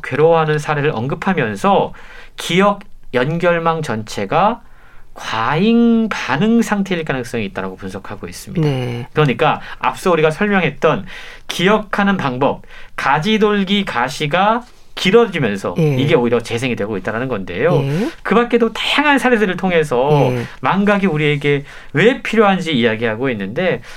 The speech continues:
Speaker 1: 세월이 흐르면서 기억력이 나빠진 게 아니라 원래 내 뇌가 그렇게 생겼어요.
Speaker 2: 예.
Speaker 1: "우리는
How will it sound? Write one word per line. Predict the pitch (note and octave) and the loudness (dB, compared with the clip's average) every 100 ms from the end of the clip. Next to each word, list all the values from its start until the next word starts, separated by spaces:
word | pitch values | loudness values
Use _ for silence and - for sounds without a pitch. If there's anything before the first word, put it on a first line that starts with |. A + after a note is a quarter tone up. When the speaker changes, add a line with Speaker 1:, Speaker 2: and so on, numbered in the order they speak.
| - | -16
Speaker 1:
세월이 | - - B3 B3 A#3+ | -6 4 6 8 6
흐르면서 | G#3 A#3 A3 G#3 G3+ F#3+ | 4 4 4 4 0 0
기억력이 | - D#3 D#3 | 2 2 2
나빠진 | C#3+ F#2+ A2 G#2 B2+ | 0 -2 -4 -6 -4
게 | |
아니라 | C3+ F2+ G2 G#2+ C#3+ A#2+ D#2+ - - - | -4 -2 -2 0 0 0 -4 -12 -18 -12
원래 | - A2+ C#3 D#3 D#3 D#3 D3+ - | 0 2 4 4 4 2 -4 -6
내 | A#2 B2+ | -2 0
뇌가 | G#2 B2 | 0 -2
그렇게 | - A2+ | -6 -8
생겼어요. | A2+ F3+ F#3 G2+ - F#2 G2 G#2 | -8 -6 -6 -6 -6 -6 -4 -2
Speaker 2:
예. | D3+ | 0
Speaker 1:
"우리는 | C#3 D#3+ G3+ A#3 | 2 4 4 2